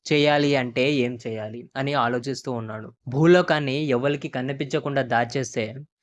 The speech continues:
విష్ణువు ఎలాగో దానికోసం వెతుక్కుంటూ వస్తాడు. అప్పుడు నేను అతనితో పోరాడి గెలుస్తాను" అని అనుకొని, భూమిని పాతాళలోకంలో ఉన్న సముద్రంలో దాచేస్తాడు.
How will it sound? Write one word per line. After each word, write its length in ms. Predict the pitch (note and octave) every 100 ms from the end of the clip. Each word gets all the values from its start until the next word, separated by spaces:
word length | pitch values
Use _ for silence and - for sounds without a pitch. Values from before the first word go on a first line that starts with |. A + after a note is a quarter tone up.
| _ _ -
విష్ణువు 600 | C3 C#3 - F3+ D3 D#3
ఎలాగో 600 | C#3 C3 C#3+ C#3+ C3+ C#3+
దానికోసం 800 | C3 A#2+ B2+ B2 C3 C3 C3 B2+
వెతుక్కుంటూ 640 | B2 B2 A#2 B2+ C3 C3+
వస్తాడు. 500 | B2 A2+ A2+ - - - - -
అప్పుడు 480 | C#3 - E3 C#3+ E3
నేను 220 | C#3 C3+
అతనితో 400 | D3 C3+ B2 C3+
పోరాడి 560 | A#2+ C3+ C#3+ C3+ C3 C3+ A#2+
గెలుస్తాను" 600 | A#2 A2+ - A2 A2+ A#2 _ _ _ C#3
అని 200 | C#3 C3
అనుకొని, 520 | C3+ C#3+ D3 A#2+ C3
భూమిని 880 | A#2+ A2 C3+ D3 D3 C3 B2 C#3 - -
పాతాళలోకంలో 800 | B2 C3+ D#3 D3+ D3+ C3+ C3+ C3+
ఉన్న 240 | B2+ A#2
సముద్రంలో 920 | A2+ B2 B2+ C#3+ C#3+ D3+ B2+ A#2 A2+ C3+
దాచేస్తాడు. 840 | A#2+ A2+ G#2+ A2 - A2 A2